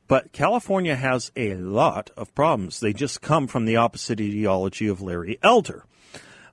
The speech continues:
Uh, let's start with a city that has long been problemed,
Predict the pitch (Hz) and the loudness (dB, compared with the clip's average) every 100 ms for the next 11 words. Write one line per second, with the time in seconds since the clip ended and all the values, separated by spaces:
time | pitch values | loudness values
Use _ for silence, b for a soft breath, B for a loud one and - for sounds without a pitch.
0 | B 127 120 123 120 127 175 - - - | B 0 2 4 0 -2 -2 -2 -4 -6
1 | - 165 175 175 - 139 131 139 139 - | 2 6 6 6 0 0 4 4 4 -2
2 | - - - 143 139 123 117 110 110 139 | -6 -2 2 4 4 4 2 2 2 4
3 | 226 262 - - 92 - 104 90 104 123 | 6 4 2 -4 -8 0 2 2 -2 -4
4 | 156 | -4